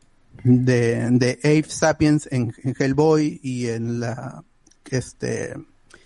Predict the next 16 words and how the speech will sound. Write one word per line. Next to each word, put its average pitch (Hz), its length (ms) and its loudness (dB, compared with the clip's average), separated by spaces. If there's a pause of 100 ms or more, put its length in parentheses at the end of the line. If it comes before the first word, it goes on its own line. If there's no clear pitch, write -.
(180)
criatura, 131 1040 2
en, 120 380 -4
en 135 100 0
la 127 80 -2
criatura, 160 580 2
bueno, 175 200 2
en 160 80 4
las 175 100 2
películas 202 360 -2
de 170 60 0
Guillermo 165 280 -2
del 147 160 -2
Toro, 151 280 -2 (680)
que 135 100 0
es, 135 100 0
es, 156 180 0